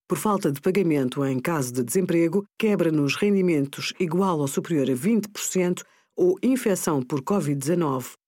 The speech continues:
foi prolongado até trinta e um de março. As condições habituais dos contratos retomam a um de abril ou em data a acordar entre o fornecedor e o consumidor. Outra novidade nas telecomunicações,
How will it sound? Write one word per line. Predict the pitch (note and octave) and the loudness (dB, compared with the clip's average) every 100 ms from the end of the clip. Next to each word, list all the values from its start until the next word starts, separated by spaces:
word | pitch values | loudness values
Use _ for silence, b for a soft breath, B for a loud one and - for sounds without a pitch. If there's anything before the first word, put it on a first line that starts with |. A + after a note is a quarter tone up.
| _ | _
foi | - C#4 | 0 0
prolongado | B3 B3 A#3 G3 D#3+ D3+ | 2 2 2 2 2 2
até | D#3 D#3+ | 2 0
trinta | F#3+ G#3 G3+ | 2 0 2
e | |
um | D#3 | 0
de | B2+ | 0
março. | D#3+ C3 A2+ - - _ _ _ - | 0 0 -2 -6 -10 _ _ _ -6
As | D3 | -2
condições | D#3 C#3+ C#3 D#3 C#3 | 2 0 0 0 0
habituais | C#3 C3 D#3 F3+ G#3 F#3+ | 0 -2 0 0 0 0
dos | C#3+ C3 | 0 0
contratos | - D#3 D3+ F3+ G3 - - D3+ | 0 -2 0 -2 -2 -6 -10 -6
retomam | D#3 G3 F3+ F3 E3 | -2 0 2 2 2
a | D3 | 2
um | D#3+ A3 | 2 2
de | G3+ | 2
abril | D#3+ D3+ F3 A#3 C#4 _ _ _ | 2 2 2 2 0 _ _ _
ou | G#3+ C4+ - | 0 0 2
em | B3+ A3 | 2 2
data | E3+ D#3 F3 | 0 0 -2
a | E3 | -2
acordar | D#3+ E3+ E3+ E3+ F3+ | 0 0 0 0 2
entre | E3+ D3+ | 2 0
o | D#3 | -2
fornecedor | - A#3+ A#3+ D#3 D#3 C#3+ | 0 -2 -2 0 2 2
e | C3+ | 2
o | |
consumidor. | D3 C3 - E3+ E3 A#2 - - _ _ _ _ _ | 0 -2 0 0 0 -2 -4 -14 _ _ _ _ _
Outra | B3+ B3+ C4 | -2 0 0
novidade | C4 C4 F#3 C3+ E3 | 2 0 0 -2 0
nas | C3+ | -2
telecomunicações, | D3+ C3 - D#3 E3 F3 - F#3+ B3 C4+ | 0 -2 0 0 0 -2 0 0 0 -2